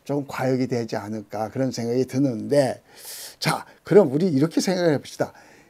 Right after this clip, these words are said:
이런저런 거 지금까지 말한 거 뭐 나이다 뭐다 뭐 다 집어치우고 거기 얽매이지 않고 내가 지금 뭔가 하고 싶은 거 있는데 굳이, 응?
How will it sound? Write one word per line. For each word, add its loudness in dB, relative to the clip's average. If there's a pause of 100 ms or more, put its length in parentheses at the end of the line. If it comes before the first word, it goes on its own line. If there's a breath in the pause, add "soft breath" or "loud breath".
(220 soft breath)
이런저런 10
거 10
지금까지 2
말한 2
거 4
뭐 2
나이다 -4
뭐다 -2
뭐 -4
다 -6
집어치우고 0 (160 loud breath)
거기 0
얽매이지 2
않고 2 (160 loud breath)
내가 6
지금 0
뭔가 2
하고 0
싶은 -4
거 2
있는데 2 (380 soft breath)
굳이, 6 (320)
응? 2